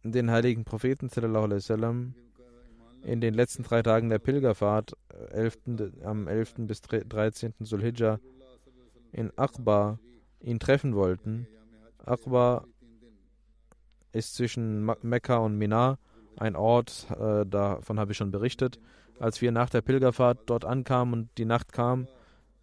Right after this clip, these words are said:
ähm, in der wir versprochen waren, kam auch Abdullah bin Amr, der einer unserer Fürsten war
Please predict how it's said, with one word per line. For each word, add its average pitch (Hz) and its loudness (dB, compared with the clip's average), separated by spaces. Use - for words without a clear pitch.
ähm, 123 -8
in 120 -4
der 117 4
wir 120 4
versprochen 123 0
waren, 120 4
kam 120 0
auch 117 0
Abdullah 117 2
bin 120 0
Amr, 123 4
der 113 2
einer 120 2
unserer 113 0
Fürsten 139 0
war 107 2